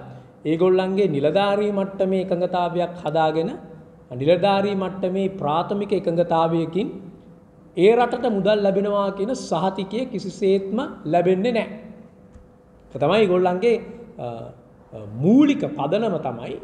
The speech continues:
ප්‍රාථමික, අ, කාරණය තමයි ස්ටාෆ් ඇග්‍රීමන්ට් එකක් හදාගෙන එතනින් එහාට පියවර වලට යන එක. ඒක මේ රටේ ඕනම කෙනෙක් දන්නවා.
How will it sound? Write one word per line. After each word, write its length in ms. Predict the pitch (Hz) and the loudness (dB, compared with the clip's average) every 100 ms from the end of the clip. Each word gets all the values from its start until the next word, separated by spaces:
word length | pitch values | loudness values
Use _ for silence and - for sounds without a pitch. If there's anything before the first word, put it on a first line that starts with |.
| - | -16
ප්‍රාථමික, 720 | - 147 180 214 262 262 254 | -6 2 4 4 2 -2 0
අ, 640 | 247 208 - - - - 143 | 0 0 -4 -18 -18 -12 -10
කාරණය 480 | 156 151 156 151 147 | -2 0 2 0 0
තමයි 320 | 135 175 302 - - - - - - | -2 -4 -6 -10 -14 -20 -20 -20 -20
ස්ටාෆ් 500 | - 214 214 254 240 | -10 -2 0 0 -2
ඇග්‍රීමන්ට් 480 | 180 196 196 190 | -2 0 0 0
එකක් 260 | 196 180 - | 0 -2 -2
හදාගෙන 460 | 156 156 151 165 262 | -2 0 0 0 -2
එතනින් 360 | - 220 254 | 0 2 2
එහාට 300 | 247 240 240 254 | 2 2 0 0
පියවර 320 | 226 226 240 | 2 2 2
වලට 260 | 233 233 277 | 2 0 0
යන 160 | 254 | -2
එක. 160 | 247 - - - - - - - | -2 -4 -14 -20 -20 -20 -16 -4
ඒක 120 | 160 208 339 - - - | 0 2 0 -8 -16 -4
මේ 220 | 151 190 | 2 4
රටේ 260 | 202 196 220 | 4 4 4
ඕනම 460 | 185 202 220 247 | 6 6 4 0
කෙනෙක් 280 | 254 226 254 | -2 -2 -2
දන්නවා. 340 | 202 170 107 | -2 -4 -6